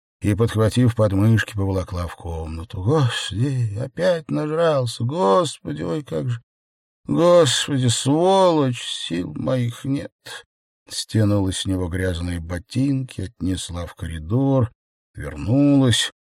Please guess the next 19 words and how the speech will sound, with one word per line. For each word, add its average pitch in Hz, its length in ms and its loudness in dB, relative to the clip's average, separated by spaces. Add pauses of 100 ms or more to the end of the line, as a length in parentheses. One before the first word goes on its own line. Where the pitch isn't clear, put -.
(120)
вывалила 101 600 2
Леху 95 480 0
из 80 220 -8
пальто, 101 840 0 (400)
зазвенела 92 540 -2
посыпавшаяся 82 720 -8
мелочь. 101 640 -2 (360)
Клава 156 420 2
обшарила 92 680 -2
пальто, 117 540 0 (340)
вытащила 110 580 0
несколько 104 520 0
скомканных 98 600 0
бумажек, 117 680 2 (400)
во 113 160 4
внутреннем 120 500 4
кармане 117 460 4
нащупала 110 580 0
мягкое, 98 720 -2